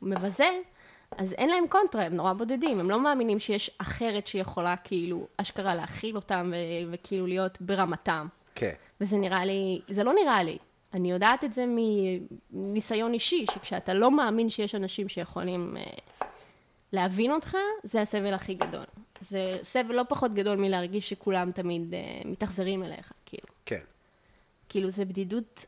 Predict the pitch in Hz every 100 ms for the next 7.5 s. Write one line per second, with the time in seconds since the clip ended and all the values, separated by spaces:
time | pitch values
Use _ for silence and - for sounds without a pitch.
0 | - 226 269 311 285 165 196 247 330 320
1 | 302 - 311 - 277 226 190 196 233 220
2 | 190 - 185 180 202 - 196 185 202 214
3 | 190 190 214 247 226 208 185 185 247 294
4 | 294 - 220 196 190 214 262 403 - 302
5 | - 349 - 233 240 220 - - 202 208
6 | 190 - 196 202 285 339 233 220 254 262
7 | 190 - 185 180